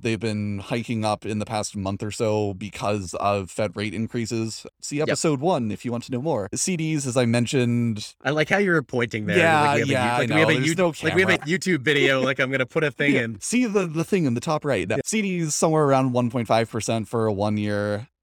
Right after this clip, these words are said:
Speaker 1: and then your I bonds are at nine percent. Right.
Speaker 2: Those are your options.
Speaker 1: Right.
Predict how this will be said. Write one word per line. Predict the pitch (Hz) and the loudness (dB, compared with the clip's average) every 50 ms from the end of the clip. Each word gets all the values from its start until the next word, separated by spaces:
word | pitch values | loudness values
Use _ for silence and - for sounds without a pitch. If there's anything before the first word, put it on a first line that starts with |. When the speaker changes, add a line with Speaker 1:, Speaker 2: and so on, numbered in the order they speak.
| _ - | _ -2
Speaker 1:
and | 139 147 147 139 131 | -2 0 0 2 2
then | 143 135 131 127 127 120 120 117 | 2 4 4 4 2 2 0 0
your | 113 113 127 120 | -2 0 0 2
I | 107 113 117 | 2 2 2
bonds | 104 110 104 104 101 90 | 2 2 0 0 0 0
are | 113 101 | 0 0
at | 107 110 - | 0 -2 -2
nine | 98 95 98 101 101 101 101 95 | -2 -2 -2 -2 -2 -2 -4 -4
percent. | - 107 101 - - 90 87 87 85 - - _ _ _ _ _ _ _ - | -4 -6 -6 -4 -4 -4 -6 -6 -10 -18 -20 _ _ _ _ _ _ _ -4
Right. | 123 120 113 107 104 104 | -2 0 0 0 0 -2
Speaker 2:
Those | 101 123 143 151 147 | 0 0 0 2 2
are | |
your | 143 127 | 2 2
options. | 110 92 87 - 98 90 90 131 | 2 2 0 -2 -6 -4 -2 -2
Speaker 1:
Right. | 120 98 85 85 87 | -2 -2 -2 -6 -8